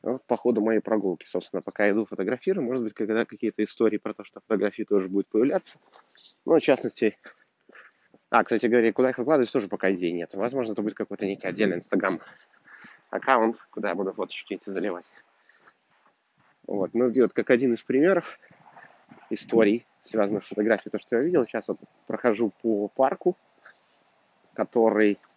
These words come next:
считается самым старым городским парком в Нидерландах. Называется Харлемейерхаут. Вот, и ещё чем он интересен, тем, что,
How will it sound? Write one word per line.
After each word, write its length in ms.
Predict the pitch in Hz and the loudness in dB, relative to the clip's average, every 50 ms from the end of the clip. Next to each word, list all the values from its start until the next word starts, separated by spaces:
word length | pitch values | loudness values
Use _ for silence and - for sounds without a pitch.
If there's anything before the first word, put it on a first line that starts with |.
| _ _ - | _ _ -20
считается 720 | - - - - 120 104 104 - - - - 107 101 - - _ _ _ _ - - - - _ | -18 -12 -4 0 2 2 2 2 -2 -6 -10 -10 -10 -10 -12 _ _ _ _ -20 -20 -20 -20 _
самым 380 | _ _ - 113 107 107 110 | _ _ -2 0 0 0 0
старым 340 | - - 123 107 101 95 95 | 0 2 4 4 4 4 2
городским 500 | 98 101 101 107 - - - 110 98 92 - _ _ _ | 2 0 0 -2 -6 -6 -4 -4 -4 -4 -6 _ _ _
парком 380 | - 110 101 107 - - 104 101 _ - | 2 2 2 0 -4 -12 -12 -12 _ -10
в 360 | 107 92 113 110 101 104 - _ _ _ _ _ _ - - _ _ - | -10 -6 -4 -4 -4 -4 -8 _ _ _ _ _ _ -20 -20 _ _ -4
Нидерландах. 720 | 110 104 104 117 110 117 131 175 208 214 - - - - - - _ _ _ _ _ _ _ _ _ _ _ _ _ _ _ _ _ _ _ _ - | -2 0 2 2 4 6 6 6 4 2 0 -4 -4 -8 -12 -16 _ _ _ _ _ _ _ _ _ _ _ _ _ _ _ _ _ _ _ _ -12
Называется 680 | 98 98 107 107 98 104 104 107 110 98 - - 113 | -6 -4 -4 -4 -2 -2 -2 -2 -2 -2 -4 -8 -8
Харлемейерхаут. 1000 | 107 117 110 107 113 110 113 110 104 104 104 - - 156 143 123 143 - - - _ _ - _ _ _ _ _ - - _ _ _ _ _ _ _ _ _ _ - - - - _ _ - - _ _ _ _ - - _ - _ _ _ - - _ _ _ _ _ _ _ - | -4 -2 0 2 2 2 2 2 2 0 0 0 2 2 4 4 2 -2 -6 -20 _ _ -20 _ _ _ _ _ -20 -20 _ _ _ _ _ _ _ _ _ _ -20 -20 -20 -20 _ _ -20 -20 _ _ _ _ -20 -20 _ -20 _ _ _ -20 -20 _ _ _ _ _ _ _ -14
Вот, 360 | - 107 113 104 90 - - | -8 -4 -2 -2 -2 -2 -4
и 40 | 101 | -4
ещё 240 | 101 - - 143 120 | -4 0 0 0 2
чем 180 | - 147 123 | 2 2 2
он 160 | 123 120 107 - - _ _ _ _ _ _ _ - - _ - - - - _ _ _ - | 2 2 0 -2 -6 _ _ _ _ _ _ _ -20 -20 _ -20 -20 -20 -20 _ _ _ -4
интересен, 800 | - - 110 - - 131 131 175 214 220 - - 113 117 135 143 - _ _ _ | -2 -2 -2 0 2 4 4 4 4 2 0 0 0 0 0 -2 -6 _ _ _
тем, 120 | - 123 117 | -4 -4 -4
что, 300 | - - - 120 117 | -4 -4 -4 -4 -4